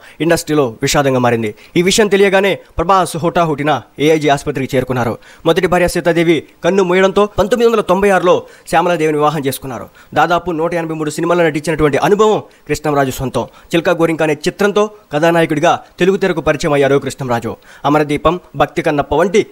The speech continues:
సొంత చిత్రాలు గొప్ప నటుడిగా పేరు తెచ్చిపెట్టాయి. పంతొమ్మిది వందల డెబ్బై ఆరులో బాపు డైరెక్షన్లో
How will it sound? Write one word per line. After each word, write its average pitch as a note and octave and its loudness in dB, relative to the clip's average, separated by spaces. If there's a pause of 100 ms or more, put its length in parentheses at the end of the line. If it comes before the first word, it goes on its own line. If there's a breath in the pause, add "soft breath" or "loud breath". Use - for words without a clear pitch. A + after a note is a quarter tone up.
(120)
సొంత F#3+ 0
చిత్రాలు F#3+ 0
గొప్ప D#3+ 0
నటుడిగా G3 -2 (360)
పేరు D3 0
తెచ్చిపెట్టాయి. B2 -6
పంతొమ్మిది D3+ -2
వందల D3+ 2
డెబ్బై C#3+ 2
ఆరులో D3+ 2 (260 soft breath)
బాపు D#3 2
డైరెక్షన్లో D#3 0